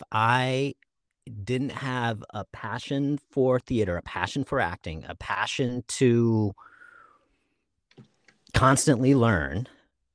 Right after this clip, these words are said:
which I think all of those go hand in hand, uh, and the, and the willingness to, to move forward, and to be honest, the willingness to be embarrassed, the willingness to go forward and say, uh, you know, "I will make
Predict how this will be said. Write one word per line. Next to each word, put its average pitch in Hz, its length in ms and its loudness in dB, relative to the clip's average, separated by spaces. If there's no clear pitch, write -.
which 104 200 -4
I 101 180 -2
think 107 220 -2
all 110 200 2
of 135 80 0
those 113 260 0
go 95 180 0
hand 101 300 -2
in 117 100 -2
hand, 90 460 -4
uh, 107 180 2
and 151 160 6
the, 151 160 6
and 147 160 4
the 143 60 8
willingness 143 680 4
to, 117 460 -2
to 170 220 -2
move 117 260 -2
forward, 80 480 -4
and 143 360 0
to - 120 -4
be 123 120 2
honest, 139 320 0
the 120 100 0
willingness 156 500 -2
to - 80 -10
be 139 140 0
embarrassed, 90 680 -2
the 98 100 -4
willingness 135 400 0
to 127 80 -4
go 127 160 4
forward 117 380 0
and 104 100 -2
say, 101 240 0
uh, 95 280 0
you 98 120 -6
know, 90 80 -4
"I 95 180 -2
will 98 380 -4
make 95 460 -12